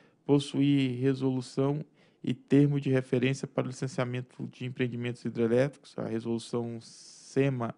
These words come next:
I A P número nove, em que a, em que uma das exigências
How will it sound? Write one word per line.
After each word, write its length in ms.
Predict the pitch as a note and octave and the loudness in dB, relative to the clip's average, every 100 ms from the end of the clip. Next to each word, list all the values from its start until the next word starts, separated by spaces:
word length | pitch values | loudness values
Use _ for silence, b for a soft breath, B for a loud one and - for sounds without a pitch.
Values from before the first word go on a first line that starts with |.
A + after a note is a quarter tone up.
| - | -6
I 140 | B2 | -2
A 80 | A#2 | -2
P 300 | - - A#2+ | -4 -4 -2
número 320 | A#2 A2+ A2 | -2 -4 -6
nove, 460 | A2 A#2+ C#3+ C3+ - b b b b b b b - | -4 2 2 0 -8 b b b b b b b -10
em 240 | - B2 C3 | -4 -2 -4
que 340 | - C3+ C3+ | -2 4 6
a, 260 | B2+ B2 A#2+ A#2 A#2 - - | 6 4 4 2 -2 -4 -8
em 160 | A#2 A#2+ | -8 -4
que 160 | - | -2
uma 180 | C3+ E3 | 2 2
das 200 | D3+ C3+ | 2 2
exigências 920 | C3 B2 A2+ C3+ D3+ C#3+ G#2+ - - | 0 -2 -2 -2 -2 -2 -8 -8 -16